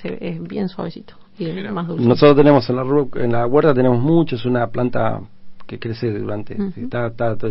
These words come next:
Speaker 3: está siempre durante tres años y la verdad que da muchísimo fruto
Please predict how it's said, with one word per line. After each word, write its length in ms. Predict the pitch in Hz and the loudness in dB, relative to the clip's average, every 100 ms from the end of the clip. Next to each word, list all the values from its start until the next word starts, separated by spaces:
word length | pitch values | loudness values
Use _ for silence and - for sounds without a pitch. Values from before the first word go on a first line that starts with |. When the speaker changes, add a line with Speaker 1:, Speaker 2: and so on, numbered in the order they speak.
| - - | -2 -4
Speaker 3:
está 240 | 101 - | -6 -4
siempre 340 | 117 135 120 107 | 0 0 0 -2
durante 380 | 104 98 110 98 | -4 -6 -6 -4
tres 240 | 110 113 | -4 -2
años 300 | 139 147 156 156 - - - - | 0 0 -2 -4 -6 -8 -10 -10
y 320 | 110 110 107 | -4 -2 -2
la 120 | 104 107 | -2 -2
verdad 200 | 117 139 | -2 0
que 60 | 135 | 0
da 120 | 120 | 2
muchísimo 600 | 135 143 - 131 120 123 | 2 2 0 -2 0 0
fruto 480 | - 147 160 185 185 | 0 0 2 2 2